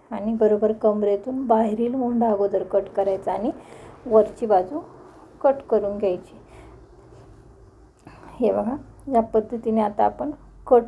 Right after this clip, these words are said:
करून घेतोय हा पॅटर्न. बॅक बाजूला केलाय आणि त्यानंतर फ्रंटच्या भागातील पार्ट आपण वेगळे करतोय. आता खालील ब्रापट्टी आपण आधी कट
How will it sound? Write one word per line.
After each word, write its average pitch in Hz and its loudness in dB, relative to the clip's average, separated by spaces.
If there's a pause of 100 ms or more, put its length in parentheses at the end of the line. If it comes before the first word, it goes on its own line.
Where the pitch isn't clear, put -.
करून 233 4
घेतोय 214 0
हा 202 -4
पॅटर्न. 202 -8 (920)
बॅक 220 4
बाजूला 214 2
केलाय 214 -6 (560)
आणि 220 -2
त्यानंतर 220 0 (560)
फ्रंटच्या 233 2
भागातील 208 0
पार्ट 208 0
आपण 233 -8 (520)
वेगळे 196 0
करतोय. - -8 (580)
आता 233 -6 (140)
खालील 220 2
ब्रापट्टी 208 0
आपण 214 -2
आधी 208 -4
कट 202 -4